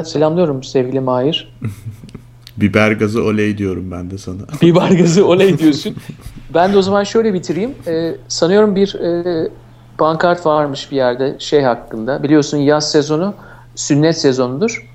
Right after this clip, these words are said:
Speaker 2: <laughs>
Speaker 1: Ee, sünnet sezonu olduğu için de bedava sünnetleri, e, reklam edilen bir, e, pankart varmış, e, mahallelerimizin bir tanesinde. Üzerine de tabii grafiti yerleştirilmiş. Grafitide şu yazıyor.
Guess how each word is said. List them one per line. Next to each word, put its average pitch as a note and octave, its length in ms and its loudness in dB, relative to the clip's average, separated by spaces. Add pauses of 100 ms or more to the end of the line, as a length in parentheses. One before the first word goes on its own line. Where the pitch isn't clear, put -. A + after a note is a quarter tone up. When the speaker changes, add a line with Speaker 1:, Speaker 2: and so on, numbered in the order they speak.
(140)
Speaker 2:
<laughs> E3+ 80 4 (440)
Speaker 1:
Ee, C#3+ 180 -2
sünnet D#3+ 380 0
sezonu E3 340 2
olduğu E3+ 340 2
için F#3 220 -4
de G3 140 0
bedava E3+ 400 4
sünnetleri, E3+ 760 0 (480)
e, C#3+ 40 -2
reklam D3+ 600 0
edilen E3 400 0
bir, F3 220 -4
e, - 240 -10
pankart D#3 520 -2
varmış, B2+ 600 -4
e, - 40 -6 (720)
mahallelerimizin C3+ 760 2
bir C#3 60 -2
tanesinde. C#3+ 680 0 (680)
Üzerine F3+ 400 4
de A3+ 140 4
tabii F#3 280 0
grafiti F#3+ 360 2
yerleştirilmiş. C#3 880 -2 (800)
Grafitide F#3+ 760 4 (160)
şu - 220 -4
yazıyor. D3+ 440 2